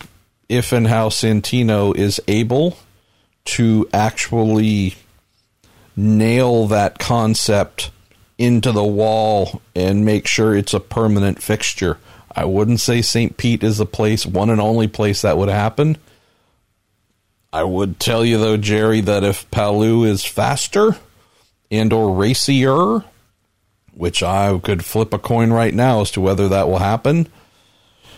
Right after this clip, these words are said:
it'd be really interesting to see if Alex indeed has the upper hand in race one as a rookie. I would put the odds at, at le-, at fifty fifty of that happening. And if it does, what does that do to a guy who just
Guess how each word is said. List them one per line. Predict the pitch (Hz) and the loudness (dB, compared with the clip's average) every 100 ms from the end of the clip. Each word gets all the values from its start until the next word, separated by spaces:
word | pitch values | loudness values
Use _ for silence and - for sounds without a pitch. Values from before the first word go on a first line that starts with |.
| - - | -20 -18
it'd | 131 | -6
be | 135 139 | 0 2
really | 143 131 | 2 2
interesting | 131 139 123 110 - 104 | 2 2 0 0 0 -2
to | |
see | - 104 | 0 -2
if | 101 | 0
Alex | 92 110 113 - - - - | 0 2 0 -2 -6 -8 -4
indeed | 110 107 104 110 113 | -2 -2 0 0 0
has | 113 107 | 0 0
the | 107 107 | 0 -2
upper | 110 107 | -2 -6
hand | 101 117 110 104 | -2 0 0 0
in | 98 101 | 0 -2
race | 95 101 104 - | 0 0 -2 -2
one | 107 104 | -2 0
as | 95 | -2
a | 98 | -2
rookie. | 101 104 90 90 - _ _ _ _ _ _ | -2 -4 -4 -6 -8 _ _ _ _ _ _
I | - 98 98 98 95 | -4 0 0 0 -2
would | 101 101 98 | -2 -2 -4
put | - 117 | -6 -4
the | 104 | 0
odds | 107 110 110 110 | 0 2 0 0
at, | 104 | 0
at | 98 | 0
le-, | 104 110 - | 0 -2 0
at | 104 101 | -2 -2
fifty | - 120 - 120 | -2 -2 -2 -4
fifty | - 120 - 113 104 - - - - - - - | -2 -2 -2 -2 -2 -6 -20 -20 -20 -20 -20 -8
of | - 101 | -4 -2
that | 104 104 | 0 2
happening. | 113 113 101 98 95 | 2 0 -2 -2 0
And | 98 | 0
if | 104 | -2
it | 113 - | -4 -2
does, | 101 107 117 | 0 0 -2
what | 107 92 107 | -6 -2 0
does | 123 120 | 0 0
that | 117 107 - | 0 -2 -2
do | 104 127 92 - - | 0 0 -2 -8 -6
to | 98 95 | -2 -2
a | |
guy | 90 92 95 95 | 0 0 0 0
who | 95 95 | -2 -2
just | 98 104 - | -2 -4 -4